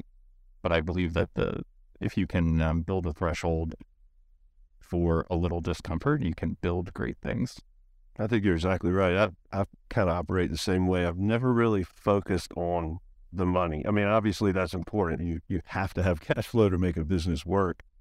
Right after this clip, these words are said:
Speaker 2: But what I have focused on is is solving an issue or providing great service or just developing great relationships and doing what we do well,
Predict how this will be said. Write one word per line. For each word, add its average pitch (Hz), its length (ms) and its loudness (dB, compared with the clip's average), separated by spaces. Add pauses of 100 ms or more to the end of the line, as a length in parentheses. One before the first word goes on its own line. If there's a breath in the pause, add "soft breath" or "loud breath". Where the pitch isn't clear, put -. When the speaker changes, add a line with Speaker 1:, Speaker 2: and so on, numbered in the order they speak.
(280)
Speaker 2:
But 98 100 -2
what 90 220 2
I 82 80 0
have 113 260 2
focused 82 380 0
on 92 260 4
is 85 240 0 (640)
is 92 160 -2
solving 92 420 4
an 90 100 2
issue 87 500 2
or 85 400 0 (420)
providing 98 440 2
great 92 240 2
service 87 540 0
or 87 260 0
just 87 280 -2
developing 92 500 0
great 90 260 0
relationships 90 840 0
and 85 180 -2
doing 107 340 2
what 95 220 0
we 95 140 0
do 87 320 0
well, 92 440 2